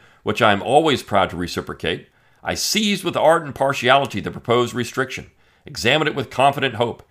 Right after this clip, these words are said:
and to my utter disappointment and regret was compelled to condemn it as unconstitutional, inexpedient, and dangerous. So he's saying, "Look, I come from a place where I love freedom. I love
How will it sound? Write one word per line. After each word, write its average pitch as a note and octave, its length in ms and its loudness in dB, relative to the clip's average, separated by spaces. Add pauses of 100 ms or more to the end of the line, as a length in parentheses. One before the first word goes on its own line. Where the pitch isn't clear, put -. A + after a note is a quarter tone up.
(220)
and - 80 -16
to G2+ 60 -4
my G#2 180 6
utter E3 240 2
disappointment D#3 580 -2
and G2+ 100 -2
regret G#2 420 2
was B2 160 0
compelled E3 600 0
to C3 80 -8
condemn C3+ 460 2
it D#3+ 80 4
as C3+ 120 4
unconstitutional, E3 1080 0 (260)
inexpedient, D#3 800 0
and C3 200 -4
dangerous. G#2 480 -2
So F#2+ 300 2 (260)
he's B2 140 -6
saying, G#2+ 240 0
"Look, G2+ 160 2
I D3 140 -2
come B2+ 240 -4
from A2 120 -6
a F2+ 60 -4
place F2 560 -2
where E2+ 140 -6
I G#2 180 4
love G#2+ 760 0
freedom. F2 560 -6
I E2 120 -6
love A2 760 -2